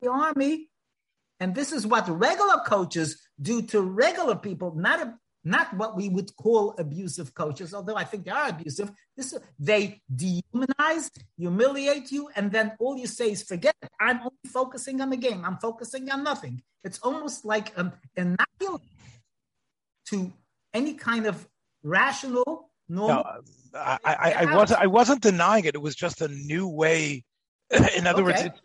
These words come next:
Speaker 2: it, it isn't
Speaker 1: But
Speaker 2: just
Speaker 1: I,
Speaker 2: a
Speaker 1: I, I was, this was conjecture. I have no idea this is correct. I was just trying to figure out what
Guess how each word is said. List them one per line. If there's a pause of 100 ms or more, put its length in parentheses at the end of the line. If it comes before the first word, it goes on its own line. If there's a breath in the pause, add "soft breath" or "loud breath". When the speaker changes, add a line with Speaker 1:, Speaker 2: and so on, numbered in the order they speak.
(180 loud breath)
Speaker 2:
it,
it
isn't
Speaker 1:
But
Speaker 2:
just
Speaker 1:
I,
Speaker 2:
a
Speaker 1:
I, (120)
I
was, (120)
this
was
conjecture.
I
have
no
idea
this
is
correct.
I
was
just (320)
trying
to
figure
out (100)
what